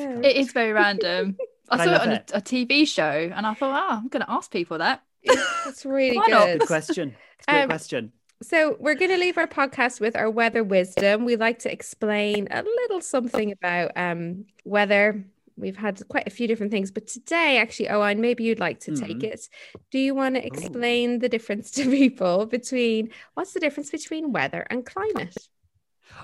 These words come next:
Speaker 1: Oh, weather and climate. So weather is something that is happening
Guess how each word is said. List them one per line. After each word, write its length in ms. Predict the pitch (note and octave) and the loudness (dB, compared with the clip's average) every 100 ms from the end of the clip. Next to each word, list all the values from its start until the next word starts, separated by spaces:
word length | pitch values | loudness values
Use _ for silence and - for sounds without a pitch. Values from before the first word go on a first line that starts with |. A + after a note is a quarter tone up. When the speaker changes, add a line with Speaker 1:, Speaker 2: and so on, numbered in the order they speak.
| - | -4
Speaker 1:
Oh, 500 | A#3+ C#4+ G#3+ C#3 - | 0 2 0 -4 -10
weather 360 | C#3+ F#3+ F#3+ A3 | -4 -4 -2 -4
and 120 | G3 | -6
climate. 540 | - D#3+ C3+ A2 G2+ | -6 -6 -4 -6 -10
So 420 | - D#3 C#3+ C#3 - | -10 -6 -4 -6 -12
weather 600 | B2+ D#3+ F#3 F3 C#3+ B2+ - | -8 -4 -4 -2 -2 -2 -6
is 360 | C3+ A2+ - - | -10 -10 -16 -18
something 520 | - - C3 - C#3+ C3 | -12 -10 -10 -8 -6 -6
that 220 | B2+ - _ | -6 -10 _
is 180 | D3 B2 | -12 -10
happening 640 | - - - C#3 C3 B2+ | -14 -16 -10 -8 -6 -8